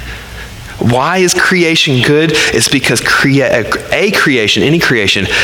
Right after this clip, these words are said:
is a reflection of its creator. See, a person or a being creates for two reasons.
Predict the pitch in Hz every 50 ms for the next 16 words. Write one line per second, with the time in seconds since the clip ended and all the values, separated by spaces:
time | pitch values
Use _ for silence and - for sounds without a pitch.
0 | - - - 123 117 113 113 107 104 120 117 113 107 - - - - 147 151 143
1 | - - - - 120 104 101 104 104 101 - - - - - - - - - -
2 | 101 117 123 117 - - - - - - - - - - - 98 95 82 - 95
3 | 101 90 87 82 78 - - - - - - - - - - - - - - -
4 | - - - - - - - - 123 117 - 120 - - - 160 165 165 - -
5 | 175 170 160 156 - 117 113 104 98 98 104 117 120 117 113 107 - - - 117
6 | 104 107 104 - - - - - 113 107 101 95 95 92 90 - - 67 - -
7 | - - -